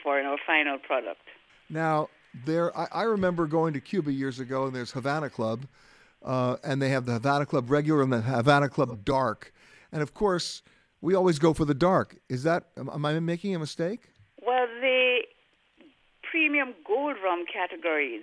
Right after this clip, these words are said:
Speaker 1: that is the hottest category now in rums, and this is where we're going to have significant growth in the next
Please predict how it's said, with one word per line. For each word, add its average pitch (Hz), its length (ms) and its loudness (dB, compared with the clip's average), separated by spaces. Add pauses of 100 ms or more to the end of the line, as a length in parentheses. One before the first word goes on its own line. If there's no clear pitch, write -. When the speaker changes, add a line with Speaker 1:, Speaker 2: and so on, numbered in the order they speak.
Speaker 1:
that 202 240 0 (140)
is 175 200 0 (140)
the 165 220 0 (280)
hottest 202 400 -2 (120)
category 165 580 0
now 151 420 -2 (140)
in 151 340 -2 (460)
rums, 143 440 2 (160)
and 156 240 2
this 190 180 -4
is 196 200 -8
where 160 280 4
we're 160 140 -2
going 160 240 -2
to 180 60 -8
have 143 240 -4 (100)
significant 170 640 -6
growth 160 320 -4 (400)
in 165 80 -6
the 165 80 -2
next 151 240 0